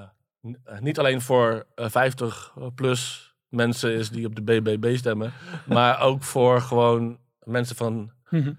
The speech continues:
Speaker 1: vijftien tot vijfendertig. Eh, misschien dat die nog wat meer openstaan dan de mensen
Speaker 2: Mhm.
Speaker 1: die al vastgehoekt
Speaker 2: Ja.
Speaker 1: zijn in
Speaker 2: Is het
Speaker 1: hun meningen.
Speaker 2: Is het een B B B verhaal?
Speaker 1: Totaal niet.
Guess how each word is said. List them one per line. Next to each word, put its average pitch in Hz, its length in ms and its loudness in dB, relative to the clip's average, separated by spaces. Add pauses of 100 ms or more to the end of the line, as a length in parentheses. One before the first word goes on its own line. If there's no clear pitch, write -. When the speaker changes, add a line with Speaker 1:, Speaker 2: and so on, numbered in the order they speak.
(140)
Speaker 1:
vijftien 123 500 0
tot 113 240 -4
vijfendertig. 113 1600 -4
Eh, 104 680 -6 (120)
misschien 123 240 -8
dat 110 120 -2
die 131 80 -4
nog 120 100 -4
wat 113 140 -2
meer 120 200 6
openstaan 120 600 2
dan 117 140 2
de 117 60 0
mensen 123 280 2
Speaker 2:
Mhm. 117 100 -2
Speaker 1:
die 113 120 -4 (220)
al 110 160 -4
vastgehoekt 117 680 -2 (440)
Speaker 2:
Ja. 160 160 2 (160)
Speaker 1:
zijn 127 320 2
in 127 80 0
Speaker 2:
Is 202 80 4
het 131 80 4
Speaker 1:
hun 120 200 -2
meningen. 117 460 0
Speaker 2:
Is 208 140 4
het 285 100 4
een 175 100 6
B 160 160 6
B 143 120 6
B 131 200 4
verhaal? 123 340 -2 (360)
Speaker 1:
Totaal 92 300 -4
niet. 85 280 -14